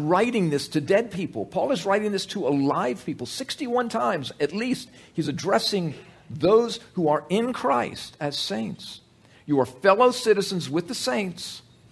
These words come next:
and you, and are of God's household," of God's family. He came to take us out of Adam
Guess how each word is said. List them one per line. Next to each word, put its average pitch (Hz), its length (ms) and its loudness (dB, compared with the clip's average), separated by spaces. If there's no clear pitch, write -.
and 113 260 -10
you, 165 300 -6
and 190 460 0
are 165 420 4
of 143 540 2
God's 104 640 -2
household," 90 760 -8
of 107 160 -8
God's 90 480 -8
family. 76 480 -14
He - 80 -20
came 135 160 -4
to 98 60 -8
take 156 260 -2
us 131 100 -8
out 135 140 2
of 131 80 -2
Adam 98 340 -4